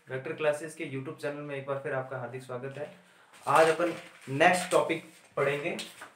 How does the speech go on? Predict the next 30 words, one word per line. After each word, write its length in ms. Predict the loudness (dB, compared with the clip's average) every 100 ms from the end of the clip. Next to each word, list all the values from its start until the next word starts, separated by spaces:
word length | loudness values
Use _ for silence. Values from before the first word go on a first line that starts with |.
| -12
जिसका 240 | -4 0
नाम 260 | 4 6 8
है 80 | 8
वैदिक 360 | 8 6 4 0
मैथमेटिक्स। 520 | -2 -4 -6 -12 -14 -16 -20 -20 -14
ठीक 100 | -2
है, 160 | 0 6
टेंथ 220 | 6 6
क्लास 240 | 8 8 8
का 60 |
फर्स्ट 260 | 2 2 2
चैप्टर 260 | 0 4 4
है। 120 | 2 -4 -20 -20 -16
इसके 240 | -10 4
अंदर 320 | 8 8 8 8 6 0 -16 6
एडिशन, 560 | 8 10 8 6 6 6 4 -2 -8 -12 -2
सब्ट्रैक्शन, 680 | 0 4 10 10 10 6 4 4 -6 -14 -2
मल्टीप्लिकेशन 760 | 4 4 4 2 4 4 4
और 240 | 4 6 6
डिवीजन 360 | 6 0 -4 -10 -14 -16 2
और 180 | 8 8
भी 120 | 10
होते 220 | 6 6
हैं, 200 | 2 0 -6 -18 -8
जैसे 300 | 0 0 0
क्यूब 300 | -2 2 4
निकालना, 460 | 4 6 8 8 4 0 -6 -14 -16 _ -20 -20 -20 -20 -18 -18 -20 -12 -8
क्यूब 320 | 6 8 10
रूट 200 | 10 10 8
निकालना 460 | 6 8 8 4